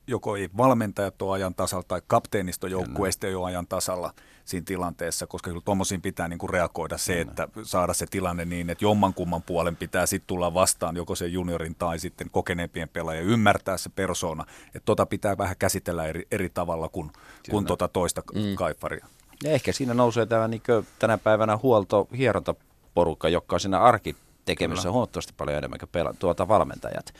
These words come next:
Speaker 2: Niin he on siellä jo pelaajien keskellä ja kuulee
Speaker 1: Mm.
Speaker 2: murheet ja, ja asiat, niin he on niinkö sitä sanavia ja heillä on myös iso valta siinä ja heidän persoonalla on valtava merkitys
Speaker 1: Kyllä.
Speaker 2: pelaajille, että he pystyy siihen puuttumaan ja ohjaamaan sitä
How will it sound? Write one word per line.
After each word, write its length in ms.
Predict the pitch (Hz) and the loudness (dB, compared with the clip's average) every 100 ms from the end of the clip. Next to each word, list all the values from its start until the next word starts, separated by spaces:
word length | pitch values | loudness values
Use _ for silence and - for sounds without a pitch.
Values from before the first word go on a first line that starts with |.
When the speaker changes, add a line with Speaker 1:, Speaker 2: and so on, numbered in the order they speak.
| - - | -20 -8
Speaker 2:
Niin 140 | 92 92 | -2 0
he 80 | 107 | 2
on 80 | |
siellä 180 | 98 85 | 2 2
jo 120 | 85 - | 0 0
pelaajien 380 | 95 85 78 80 | 2 2 2 -2
keskellä 400 | 85 78 - 69 | -6 -6 -6 -6
ja 60 | 80 | -6
kuulee 420 | 90 80 69 76 - _ _ - 127 | -4 -2 -2 -6 -8 _ _ -20 -12
Speaker 1:
Mm. 60 | 104 | -4
Speaker 2:
murheet 500 | 95 82 80 76 - | -2 -2 -2 -4 -2
ja, 240 | 76 67 - _ - 85 | -2 -2 -8 _ -10 -2
ja 200 | 78 - - | -2 -2 -6
asiat, 380 | 87 80 71 - | -4 -4 -6 -6
niin 200 | 71 - - - - - 107 | -10 -12 -20 -20 -20 -10 2
he 80 | 110 | 4
on 100 | 98 | 4
niinkö 180 | 82 87 | 0 -6
sitä 220 | 80 76 | -6 -6
sanavia 420 | 80 76 71 71 | -4 -4 -2 -4
ja 80 | 71 | 0
heillä 320 | 95 95 73 | 2 4 2
on 100 | 78 | 0
myös 340 | 80 85 71 - _ _ _ _ | -4 -4 -4 -8 _ _ _ _
iso 260 | 78 80 73 | -6 -2 0
valta 280 | 82 73 - | 0 0 -4
siinä 280 | 76 69 78 | -6 -4 -4
ja 160 | 73 | -4
heidän 280 | 71 82 67 | -4 -6 -6
persoonalla 560 | 76 73 76 73 69 69 | -6 -6 -6 -8 -6 -8
on 120 | 69 - | -10 -10
valtava 320 | 76 73 65 69 | -8 -6 -6 -8
merkitys 380 | 67 - 90 | -8 -10 -12
Speaker 1:
Kyllä. 80 | 92 | -10
Speaker 2:
pelaajille, 420 | 76 65 - - - | -6 -6 -8 -14 -16
että 220 | - - - - - - | -18 -18 -18 -20 -20 -12
he 40 | 78 | -8
pystyy 340 | 73 - 71 | -8 -6 -8
siihen 220 | 71 71 | -8 -10
puuttumaan 440 | - - - 76 69 | -12 -12 -8 -4 -2
ja 40 | |
ohjaamaan 440 | 73 - - - 76 | -2 -6 -10 -6 -8
sitä 260 | - - | -8 -10